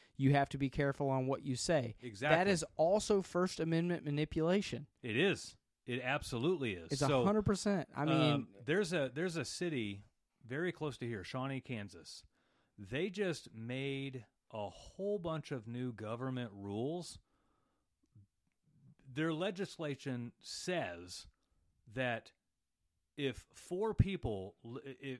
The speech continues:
Speaker 2: if, if you have four adults living in a house and not all four of them are related,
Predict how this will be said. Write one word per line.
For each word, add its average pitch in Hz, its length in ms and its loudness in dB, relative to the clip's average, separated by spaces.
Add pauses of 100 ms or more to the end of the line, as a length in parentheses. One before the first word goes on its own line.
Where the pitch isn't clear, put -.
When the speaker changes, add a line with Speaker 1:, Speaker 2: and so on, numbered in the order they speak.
Speaker 2:
if, 127 220 -10
if 123 240 -12
you 190 140 -4
have 165 200 -2 (180)
four 208 380 -2
adults 135 640 -4
living 143 380 -6
in 135 100 -4
a 110 80 -6
house 123 580 -6 (360)
and 127 240 -2
not 139 320 -2 (100)
all 139 300 -2
four 131 400 -6
of 131 200 -4
them 135 300 -4
are 117 180 -4
related, 110 720 -6